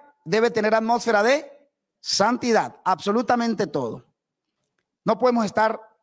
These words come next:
hoy santos y mañana no. No podemos hoy pretender agradar al Señor y mañana no. Todo debe rodearnos en santidad.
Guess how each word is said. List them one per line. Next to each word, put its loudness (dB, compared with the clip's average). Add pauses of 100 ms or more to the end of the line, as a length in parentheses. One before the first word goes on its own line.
(540)
hoy 2
santos 0
y 0
mañana 2
no. -4 (480)
No 0
podemos 2
hoy 2
pretender 0
agradar 2
al 0
Señor -4
y 0
mañana 2
no. -2
Todo 2
debe 4
rodearnos 0
en -4
santidad. -4